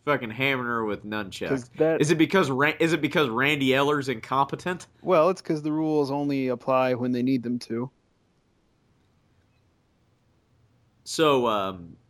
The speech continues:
Speaker 1: this match, yeah, it kinda has a fuck finish. Medusa gets a shoulder up right at the end. Uh, it was a German suplex by Nakano.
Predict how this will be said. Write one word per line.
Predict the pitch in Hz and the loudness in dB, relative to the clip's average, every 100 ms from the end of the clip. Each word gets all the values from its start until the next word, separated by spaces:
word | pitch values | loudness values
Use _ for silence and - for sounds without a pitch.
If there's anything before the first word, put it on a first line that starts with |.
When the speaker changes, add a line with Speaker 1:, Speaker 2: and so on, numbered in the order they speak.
| _ _ _ _ _ _ _ - | _ _ _ _ _ _ _ -4
Speaker 1:
this | 127 170 165 | 0 0 2
match, | 165 156 151 123 | 2 2 0 -2
yeah, | 120 110 | -2 -2
it | 107 | -2
kinda | 160 156 | 0 0
has | 135 107 | 2 -2
a | 98 | -6
fuck | - 110 101 | -4 -2 -2
finish. | - 117 104 104 - - - _ _ _ _ _ - | -6 -8 -6 -6 -8 -14 -20 _ _ _ _ _ -4
Medusa | 143 139 208 - 156 | 0 4 4 2 2
gets | 165 143 | 0 0
a | |
shoulder | - - 170 160 151 143 | -4 0 2 4 4 4
up | 143 139 139 | 4 2 2
right | 123 131 131 | 2 2 2
at | 127 | -2
the | 117 117 131 | -4 -2 -2
end. | 131 131 123 120 - _ 107 | -2 -2 -4 -10 -14 _ -6
Uh, | |
it | 110 | -4
was | 110 104 | -4 -6
a | |
German | 90 135 151 131 | -4 0 0 0
suplex | 110 - 131 - 120 117 113 - 90 | -4 -2 -2 2 4 4 2 -2 -4
by | 104 98 92 | -2 0 -2
Nakano. | 90 - 135 139 127 120 113 107 | -8 -4 2 4 4 2 2 0